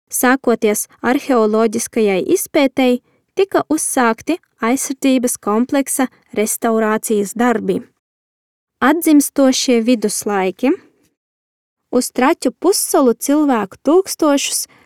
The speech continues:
katru gadu atved vasarā Upurkalna pakājē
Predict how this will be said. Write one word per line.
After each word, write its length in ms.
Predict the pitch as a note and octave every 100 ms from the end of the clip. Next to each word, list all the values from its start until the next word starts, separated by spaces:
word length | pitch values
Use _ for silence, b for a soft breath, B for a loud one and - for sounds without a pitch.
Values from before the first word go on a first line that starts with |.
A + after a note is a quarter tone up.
| b
katru 400 | A3+ F4 - F4
gadu 400 | C4+ C#4+ C#4 C4+
atved 480 | G#3+ A#3 - B3 A3
vasarā 640 | G#3 G#3 - A3+ G3+ F#3+ G#3 _ -
Upurkalna 840 | A#3+ B3 A3+ G#3+ - G3+ G3 F#3
pakājē 760 | - D#4+ - C#4+ C4+ B3 A#3